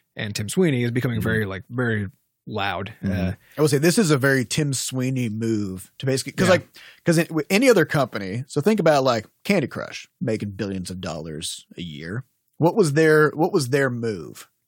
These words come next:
Speaker 3: Well, they just got acquired by Activision, and
Speaker 2: Yep.
Speaker 3: now they just keep making Candy Crush. They're, they're not like, "We're gonna now, like, now that we have this money, we're gonna use it for some other thing
Speaker 1: Yeah.
Speaker 3: that, like, pisses us off," or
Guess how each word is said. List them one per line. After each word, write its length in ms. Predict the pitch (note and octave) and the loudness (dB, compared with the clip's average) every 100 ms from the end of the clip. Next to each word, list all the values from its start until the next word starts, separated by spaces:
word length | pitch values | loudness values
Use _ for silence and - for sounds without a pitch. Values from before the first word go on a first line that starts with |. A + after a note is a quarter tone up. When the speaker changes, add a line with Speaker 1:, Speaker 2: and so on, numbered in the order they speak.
| _ | _
Speaker 3:
Well, 100 | - | 2
they 120 | D3 | 2
just 160 | B2+ A#2+ | 2 0
got 120 | B2 | -2
acquired 320 | G#2+ - A#2+ | -2 0 0
by 120 | A2 A2 | 0 0
Activision, 480 | B2+ A#2+ G#2 G#2 | 0 -2 -4 -4
and 120 | A2 A2+ | -4 -2
Speaker 2:
Yep. 80 | B2+ | -2
Speaker 3:
now 100 | A2+ | -2
they 100 | A2+ | -2
just 140 | G#2+ | -4
keep 160 | C3 A#2+ | -4 -4
making 240 | A2+ A#2+ | -4 -2
Candy 240 | C3 G#2+ | -4 -4
Crush. 360 | E2 C2+ - - - | -8 -12 -12 -16 0
They're, 140 | E3+ | 0
they're 140 | - F#3 | 4 4
not 160 | G3 F3 | 4 6
like, 280 | D3 C3 | 4 2
"We're 180 | A#2 F3 | 4 4
gonna 220 | F3 E3 | 6 2
now, 280 | C#3 C#3 C#3 | 2 2 2
like, 380 | C3+ B2 A2+ G#2 | 2 2 -2 -2
now 120 | C#3 | 2
that 80 | F3 | 2
we 80 | C#3+ | 2
have 180 | A#2+ D3 | 0 0
this 140 | B2+ | 0
money, 240 | C#3+ D#3 C3+ | 0 0 0
we're 140 | C3 | -2
gonna 120 | B2 | -4
use 440 | A#2 A#2+ D#3 G3 D#3 | -6 -4 2 4 4
it 100 | C#3+ | 0
for 160 | - | -2
some 420 | B2+ - - C#3 C3 | -4 -2 2 2 2
other 240 | C#3+ D#3+ C#3+ | 2 4 2
thing 560 | - C3+ B2 A#2 A#2 - _ | 0 -2 0 -2 -6 -12 _
Speaker 1:
Yeah. 220 | A2 D#2+ - | -8 -8 -8
Speaker 3:
that, 180 | - A#2+ - _ _ | -6 -6 -6 _ _
like, 160 | B2+ G2+ | -4 -2
pisses 260 | - C#3 B2 | -2 -2 -2
us 200 | A#2 G#2+ | -6 -2
off," 240 | G#2+ | -4
or 20 | C#2 | 0